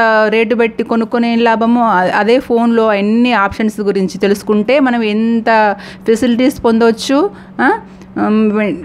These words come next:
చాలా facilities పొందొచ్చు. అలానే మన బాడీలో ఉన్న ఆప్షన్స్ని, మన రహస్యాలను తెలుసుకొని ఉంటే ఇంకా మనము ఎంతో బాగా ముందుకు వెళ్ళొచ్చు. ఒకళ్ళు ఇబ్బంది, మ-,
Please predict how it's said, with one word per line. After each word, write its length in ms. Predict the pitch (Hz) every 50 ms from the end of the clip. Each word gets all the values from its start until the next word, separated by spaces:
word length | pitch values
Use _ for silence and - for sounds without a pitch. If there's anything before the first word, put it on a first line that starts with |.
| - -
చాలా 200 | 233 226 233 254
facilities 460 | - - 240 240 262 220 202 214 208 - 185
పొందొచ్చు. 300 | 175 170 170 165 - 185
అలానే 600 | 175 165 165 180 214 240 269 247 202 185 196 233
మన 180 | 254 262 247
బాడీలో 460 | 233 220 214 214 220 226 254 262 269
ఉన్న 180 | 269 269 269 269
ఆప్షన్స్ని, 840 | 277 269 240 190 180 180 185 185 - 233 208 185 165 - 180 175 196
మన 360 | 214 208 196 196 185 180 170 - - -
రహస్యాలను 640 | 180 185 190 214 202 - 240 233 233 240 254 247 240
తెలుసుకొని 480 | 208 185 180 180 - - 233 240 247
ఉంటే 560 | 233 202 170 156 151 147 - 190 240 466 554 571 - - - - - - - 262
ఇంకా 480 | 269 269 269 - 262 262 269 294 311
మనము 480 | 302 277 285 269 269 262 269 294 311 415 523 539 - - - - - - -
ఎంతో 460 | 233 240 254 262 269 254 269 262 262
బాగా 680 | 247 240 226 214 208 185 190 202 220 247 - 539 622 622 - - - - - - - - - - - - - - - - -
ముందుకు 340 | 254 269 294 285 285 277 294
వెళ్ళొచ్చు. 460 | 269 226 214 202 190 190 - - 147 - - - - - - - - 214
ఒకళ్ళు 240 | 226 233 269 262 247
ఇబ్బంది, 340 | 226 202 233 240 233 226 220
మ-, 420 | 220 220 220 220 220 214 208 208